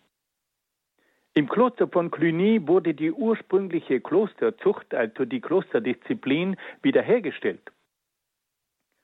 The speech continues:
Unter der weisen Führung des Abtes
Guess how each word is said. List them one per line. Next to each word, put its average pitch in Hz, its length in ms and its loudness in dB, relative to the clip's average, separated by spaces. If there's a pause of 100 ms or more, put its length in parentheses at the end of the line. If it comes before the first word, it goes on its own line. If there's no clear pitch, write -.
(160)
Unter 120 240 0
der 104 200 0
weisen 135 640 -2
Führung 160 640 0 (500)
des 117 120 2 (140)
Abtes 147 500 -2